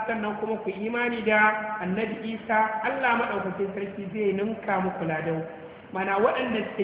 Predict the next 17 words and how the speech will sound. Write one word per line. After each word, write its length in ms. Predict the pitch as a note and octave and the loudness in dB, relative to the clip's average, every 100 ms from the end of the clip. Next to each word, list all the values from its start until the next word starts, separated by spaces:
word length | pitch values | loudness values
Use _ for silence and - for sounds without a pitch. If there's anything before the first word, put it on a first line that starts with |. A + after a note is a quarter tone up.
| G3 | 0
Kirista 720 | G#3+ A#3 - G#3+ G#3+ G#3+ - - - | 0 0 0 0 0 -2 -6 -8 -8
su 40 | G#3 | -8
yi 180 | G#3 C4+ | -6 -4
imani 320 | C#4+ C#4 B3+ | 0 0 2
da 80 | G#3+ | 2
duka 240 | C4 - G#3 | 2 0 2
guda 320 | F#3+ F#3 F#3 | 2 2 2
biyu, 220 | F#3 F3+ | 2 0
haka 260 | A3 B3+ A3+ | 0 0 0
nan 160 | G#3+ - | -2 -4
su 100 | A3 | -4
ma 160 | A#3 | -2
Musulmai 420 | A3 G3+ F#3+ F#3+ G3+ | -2 -4 -4 -2 2
ya 160 | A3+ | 4
wajaba 340 | B3 G#3+ G#3 - | 4 4 0 0
a 100 | F3+ | 0
gare 220 | F#3 G#3+ | 0 0